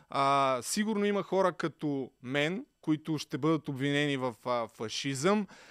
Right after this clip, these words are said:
за да се застраховате, че ще... Имате шанс да оцелеете във времената, когато Възраждане дойде на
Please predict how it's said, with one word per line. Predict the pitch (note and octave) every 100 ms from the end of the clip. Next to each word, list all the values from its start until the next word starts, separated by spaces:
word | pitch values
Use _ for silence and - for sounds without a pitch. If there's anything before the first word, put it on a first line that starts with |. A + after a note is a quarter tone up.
| -
за | C#3 C3+ B3+
да | C4+
се | - G3+
застраховате, | E3 - D3+ C#3+ - G3 G3+ E3 E3
че | - -
ще... | C3 - C3+ B2+ B2 G#2+ _ _ _ _
Имате | F#3+ A#3+ -
шанс | G3 G3+ G3 E3+
да | F3
оцелеете | D3+ - D3+ D#3+ F3+ - E3 D3+
във | C3+ B2+
времената, | B2 C3 B2+ C#3+ -
когато | - B2+ C3+ -
Възраждане | B2+ A#2 C#3 D3+ D3 C#3 B2+ G2
дойде | - A#2 C3 B2+
на | A2+